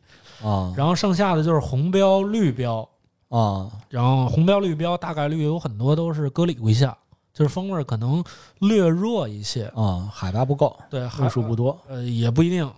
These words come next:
Speaker 2: 但看可能就是物种基因的问题了。
Speaker 1: 啊，物种基因的问题。
Speaker 2: 然后还有一个叫茶卡，茶卡的话是混了，就比如说今年的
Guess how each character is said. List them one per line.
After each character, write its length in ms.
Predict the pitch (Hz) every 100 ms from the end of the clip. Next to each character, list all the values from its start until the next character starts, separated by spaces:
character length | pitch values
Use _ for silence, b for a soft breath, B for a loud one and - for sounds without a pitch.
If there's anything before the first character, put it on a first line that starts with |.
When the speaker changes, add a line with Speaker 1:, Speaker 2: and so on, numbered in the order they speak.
| 139
Speaker 2:
但 120 | 143 147
看 180 | 160 160
可 180 | -
能 180 | 120 147
就 60 | 170
是 60 |
物 120 | 175 180
种 160 | 120
基 200 | 104 160
因 120 | 196
的 80 | 208
问 140 | 127 107
题 80 |
了。 80 | 101
Speaker 1:
啊， 180 | 95 95
物 160 | 101 95
种 160 | 87
基 140 | 87 101
因 160 | 95
的 80 | 87
问 100 | 87
题。 80 | 82 98
Speaker 2:
然 140 | - 131
后 60 |
还 160 | 135 135
有 140 | 151
一 120 | 127 131
个 100 | 143
叫 160 | 135
茶 220 | - - 139
卡， 400 | - - 98 - _
茶 180 | - 170
卡 280 | - 127 104
的 120 | 120
话 240 | 139 147
是 300 | 131 151 131 123 b b _
混 400 | - 147 131 127 101
了， 240 | 98 135 - _ _ -
就 100 | 160
比 100 | 131
如 140 | 135
说 220 | 147 175
今 320 | 170 - 214 202
年 260 | 147 139
的 240 | 143 135